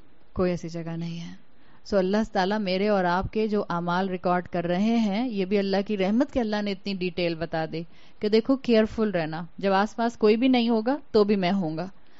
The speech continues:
جب آس پاس دنیا ہوگی تو بھی میں ہوں گا۔ So انسان کے اعمال record ہوتے ہیں نکتبو کی کیٹیگری میں کرامن کاتبین کے ذریعے، آپ کے عمل وہ لکھتے ہیں۔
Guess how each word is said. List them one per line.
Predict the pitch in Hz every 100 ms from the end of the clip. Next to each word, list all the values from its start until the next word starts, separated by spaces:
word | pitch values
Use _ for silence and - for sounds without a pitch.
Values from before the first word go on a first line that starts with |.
| -
جب | 202 202
آس | 208 -
پاس | 240 226
دنیا | 208 240 277 302
ہوگی | 285 269 320 - - -
تو | 202
بھی | 190
میں | 175 170
ہوں | 175 156
گا۔ | 156 190 - - -
So | 208
انسان | 208 214 240
کے | 233
اعمال | 196 190 202 214
record | 208 202 208
ہوتے | 202 196 226
ہیں | 240 202 254 -
نکتبو | 196 208 - 214 226
کی | 233
کیٹیگری | 208 196 190 185 185
میں | 208 208
کرامن | 202 175 170 180 190
کاتبین | 170 175 175 180 185 208
کے | 226
ذریعے، | 220 220 277 - - - -
آپ | - 180
کے | 202
عمل | - 190 202
وہ | 208
لکھتے | 196 - - 254
ہیں۔ | 269